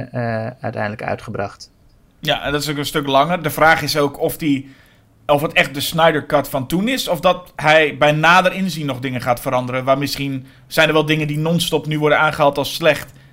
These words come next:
Speaker 2: dat eigenlijk wel van hem afkomstig was en denkt, "Nou, dan knip ik dat er nu maar uit."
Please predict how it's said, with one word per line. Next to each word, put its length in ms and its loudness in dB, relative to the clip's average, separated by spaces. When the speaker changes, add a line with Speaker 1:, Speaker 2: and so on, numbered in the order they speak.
Speaker 2:
dat 240 0
eigenlijk 360 2
wel 100 -2
van 80 2
hem 120 0
afkomstig 460 -6
was 240 -2
en 100 -6
denkt, 180 -4
"Nou, 120 0
dan 80 -6
knip 180 -8
ik 100 -12
dat 160 -2
er 60 -8
nu 100 -6
maar 140 2
uit." 280 2